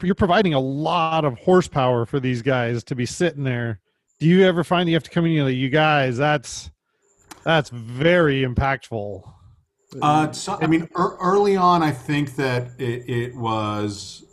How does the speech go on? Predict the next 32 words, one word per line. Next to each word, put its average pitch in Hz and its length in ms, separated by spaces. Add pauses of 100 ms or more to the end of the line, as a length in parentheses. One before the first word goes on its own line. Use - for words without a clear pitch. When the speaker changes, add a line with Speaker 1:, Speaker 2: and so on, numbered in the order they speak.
Speaker 2:
you 113 140
know, 98 400 (840)
a, 101 460 (320)
a 123 60
volatile 120 640
rig, 90 320
let's 92 180
call 98 200
it - 80
that 101 180
way. 98 80
So 101 140
yeah, 120 440
Speaker 1:
<laughs> - 140
Speaker 2:
what 123 140
you're 123 100
talking 135 360
about 127 220
is 123 160
like, 127 180
yeah, 131 360
it's 170 160
Speaker 1:
That's 127 140
Speaker 2:
like - 20
Speaker 1:
a - 60
Speaker 2:
you - 40
Speaker 1:
great 165 260
Speaker 2:
really 160 160
Speaker 1:
word. 160 200
Speaker 2:
kind 139 120
of, 147 100
like, 143 220